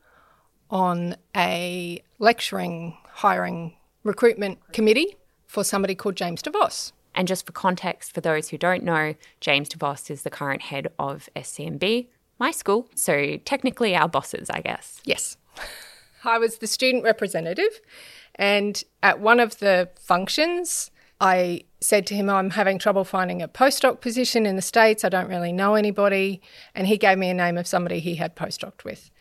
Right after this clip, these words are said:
Speaker 1: He must have done an okay job because the, uh, supervisor wrote straight back to me and said, "Sure, I'll have you." And so I ended up there in Baltimore at Johns Hopkins University.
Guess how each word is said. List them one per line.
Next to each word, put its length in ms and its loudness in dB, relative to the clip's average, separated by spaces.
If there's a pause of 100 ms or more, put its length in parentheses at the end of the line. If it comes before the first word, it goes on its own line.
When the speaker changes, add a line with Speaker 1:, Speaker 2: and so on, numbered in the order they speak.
(240)
Speaker 1:
He 160 -6
must 260 -4
have 100 -10
done 200 -4
an 100 -6
okay 380 -4
job 240 0 (140)
because 640 -6
the, 280 -4
uh, 200 -4
supervisor 560 -4
wrote 180 -6
straight 160 -4
back 200 -8
to 100 -16
me 80 -10
and 120 -8
said, 300 -8
"Sure, 240 -2 (140)
I'll 140 -4
have 200 -8
you." 160 -6 (580)
And 140 -6
so 100 -2
I 120 -2
ended 240 -6
up 160 -10
there 260 -8 (320)
in 160 -6
Baltimore 600 4 (340)
at 180 -6
Johns 280 -6
Hopkins 420 -10
University. 580 -14